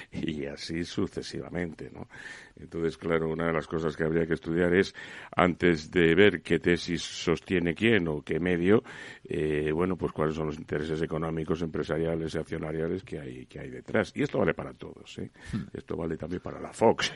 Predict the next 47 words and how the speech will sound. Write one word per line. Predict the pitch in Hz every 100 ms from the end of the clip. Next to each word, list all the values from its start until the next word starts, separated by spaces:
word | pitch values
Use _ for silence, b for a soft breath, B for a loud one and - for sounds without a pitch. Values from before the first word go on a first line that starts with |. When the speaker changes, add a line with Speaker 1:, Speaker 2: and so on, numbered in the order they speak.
| 95
Speaker 1:
<laughs> | -
por | - 78
ejemplo. | - 104 107 95
Entonces, | 85 - B B
Speaker 2:
Por | - 120
eso | 135 160
nuestra | 147
Speaker 1:
eh, | 135
Speaker 2:
hipótesis | 147 143 131 143
parece | - 120 117
muy | 123 127
correcta | 113 107 113 -
esta | 98 98
mañana. | 95 92 85 78
Speaker 1:
Ahora | - 139
hay | 156
una | 165
Speaker 2:
Vamos | 139
a | 135
Speaker 1:
asimetría. | 107 - 120 104
Speaker 2:
establecer | 98
Speaker 1:
Lo | 110
que |
decía | 110 -
Speaker 2:
conexiones. | 151 151 143
Speaker 1:
Paco | 151
es | 135
interesante, | 143 120 120 113 127 123
Luis | 120 110
Vicente, | 110 131 113 123 123
una | 123 123
asimetría. | 101 92 80 78 92 85
Y | 87
es | 107
que, | - 139 B B B B _
o | -
sea, | 101 101
para | 95
los | 92 95
que | 120
no | 143
somos | 147 147 131
medioambientalistas | 127 110 104 98 98 92 82 92 123 104 - 98
ni | 101 92
especialistas | 80 85 - 90 - - 107 107
en | 92
ecología, | 85 82 78 - 110 98